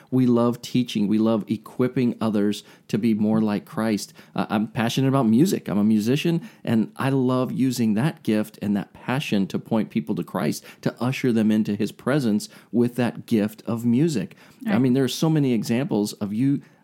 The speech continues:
Speaker 1: operating within your giftings and using them to point others to Christ and build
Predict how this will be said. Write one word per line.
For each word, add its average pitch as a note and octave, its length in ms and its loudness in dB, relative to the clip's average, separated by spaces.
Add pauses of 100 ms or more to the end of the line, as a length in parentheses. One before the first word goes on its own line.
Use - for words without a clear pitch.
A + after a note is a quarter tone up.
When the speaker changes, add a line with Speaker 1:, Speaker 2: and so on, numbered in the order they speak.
(160)
Speaker 1:
operating C3 640 0
within G#2 280 2
your F2 120 -2
giftings E3+ 680 -2 (200)
and A2 180 2
using A#2 380 2
them G#2+ 160 2
to F#2+ 80 -2
point G#2 340 -2
others G2+ 380 -2
to - 80 -10
Christ G2 380 -4
and F2+ 180 -2
build G2+ 300 0